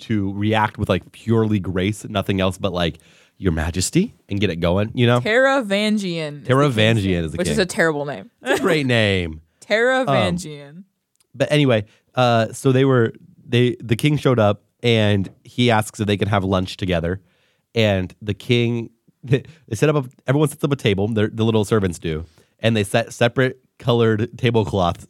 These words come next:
Speaker 1: so that the men and the women aren't technically dining together, 'cause I'm on the red tablecloth and you're on the blue tablecloth. So we're not dining together, we're dining separately,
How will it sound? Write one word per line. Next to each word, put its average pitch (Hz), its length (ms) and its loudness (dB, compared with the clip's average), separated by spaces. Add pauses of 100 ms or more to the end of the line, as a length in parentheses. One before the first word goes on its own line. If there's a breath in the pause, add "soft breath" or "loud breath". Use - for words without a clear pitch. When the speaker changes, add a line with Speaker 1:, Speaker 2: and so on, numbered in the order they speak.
Speaker 1:
so 120 100 0
that 104 120 2
the 101 180 0
men 110 160 2
and 107 80 2
the 104 60 2
women 104 220 2
aren't 95 200 -4
technically 107 400 -2
dining 92 560 0
together, 131 480 0 (400 soft breath)
'cause 101 220 -2 (140)
I'm 117 240 2
on 107 100 4
the 92 120 0
red 120 260 0
tablecloth 92 560 -2
and 87 100 -2
you're 101 140 4
on 87 160 0
the 82 80 -4
blue 107 300 2
tablecloth. 85 640 -2
So 117 120 0
we're 104 100 4
not 127 240 0
dining 117 300 2
together, 87 320 0
we're 92 100 0
dining 104 260 4
separately, 87 520 -4